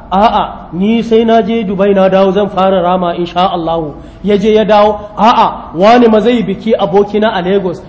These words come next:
sai bayan bikin shi zan fara rama. Kaza irin wannan delay din, delay din har ya mutu. To nan ne za a rama masa shidan. Ko kuma azumi ne yayi alkawari tsakanin shi da Allah, "Ya Allah, na maka alkawari in bukata ta kaza da kaza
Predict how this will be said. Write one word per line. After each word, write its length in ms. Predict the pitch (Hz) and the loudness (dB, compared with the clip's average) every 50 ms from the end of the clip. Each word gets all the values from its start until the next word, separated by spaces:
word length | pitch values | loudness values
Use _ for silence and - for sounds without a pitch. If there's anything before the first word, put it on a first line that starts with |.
| - - | -20 -16
sai 240 | - - 220 220 | -8 -4 -4 -2
bayan 320 | 214 180 226 220 226 233 226 | 0 2 2 4 4 2 2
bikin 280 | 202 196 - - 220 208 | 0 -2 -2 -4 -6 -6
shi 100 | - 202 | -4 -4
zan 220 | 175 208 208 208 - | -4 -4 -4 -2 0
fara 240 | 190 196 196 190 | 0 2 2 2
rama. 560 | 175 175 190 190 175 160 156 - - - - - | 0 0 0 -2 -2 -4 -6 -8 -12 -18 -10 -6
Kaza 300 | - 196 190 226 247 - | -4 0 0 0 0 0
irin 240 | 254 277 285 269 247 | 0 0 0 2 2
wannan 400 | 220 208 220 240 247 220 208 160 | 2 2 2 2 0 -2 -2 -4
delay 320 | 170 180 180 202 220 220 | -6 -4 0 0 0 0
din, 160 | - - 214 | 0 -2 -4
delay 180 | 180 185 190 202 | -4 -4 -4 -6
din 100 | 175 170 | -6 -6
har 140 | 180 196 190 | -4 -4 -2
ya 140 | 190 196 196 | 0 0 0
mutu. 260 | 196 196 202 196 - - - - - - - - - - | 0 -2 -4 -8 -12 -16 -20 -20 -20 -20 -20 -18 -8 -4
To 100 | 180 180 | -2 0
nan 160 | 196 226 240 | 2 2 2
ne 120 | 226 202 | 2 2
za 120 | 175 190 208 196 | 2 2 0 0
a 60 | 185 175 | 0 0
rama 240 | 170 185 185 180 165 | 0 0 0 -2 -2
masa 220 | 156 156 156 - 147 | -4 -6 -8 -8 -12
shidan. 300 | - - 156 151 139 123 - - - - - - - - - - - - - - - - - - - - - - | -14 -14 -12 -12 -12 -12 -14 -20 -20 -20 -20 -20 -20 -20 -20 -20 -20 -20 -20 -20 -20 -20 -20 -20 -20 -20 -8 -2
Ko 80 | - 247 277 285 277 | 2 4 4 4 4
kuma 240 | 269 294 285 294 269 | 4 2 2 2 2
azumi 400 | - 196 214 247 233 247 269 277 | 2 0 0 0 -2 -2 0 0
ne 80 | 254 | 2
yayi 240 | 233 214 220 247 262 - | 2 2 4 2 2 0
alkawari 540 | 233 226 208 - 254 254 233 233 226 226 | -2 -4 -6 -4 -4 -2 0 0 -2 -4
tsakanin 460 | 220 - 208 196 - 214 214 226 240 226 | -6 -8 -8 -4 -2 -2 -2 -2 -4 -8
shi 100 | - 208 | -8 -8
da 100 | 175 180 170 | -8 -6 -6
Allah, 460 | 196 208 202 180 156 - - - - - - | -6 -4 -4 -4 -4 -6 -10 -16 -18 -18 -14
"Ya 400 | 165 175 190 226 240 247 247 247 | -8 -2 0 2 2 2 2 0
Allah, 400 | 247 269 262 254 247 240 214 196 | 0 -2 0 0 0 0 0 -2
na 240 | 196 214 233 240 247 | 0 0 0 2 2
maka 240 | 254 254 254 247 247 - | 0 0 -2 -2 -4 -4
alkawari 500 | 214 202 196 - 226 226 226 208 208 - - | -4 -4 -4 -2 -2 0 0 -2 -4 -6 -4
in 180 | 247 247 247 214 | -2 0 0 0
bukata 560 | 220 233 - 208 226 233 233 226 202 190 - | -2 -2 0 0 0 0 2 0 0 0 2
ta 160 | 208 214 214 | 0 0 0
kaza 400 | 214 196 185 170 175 208 226 226 | 0 -2 -4 -2 0 2 2 2
da 120 | 202 208 | 0 -2
kaza 280 | - - 170 160 190 196 | -4 -4 -4 -2 -2 -2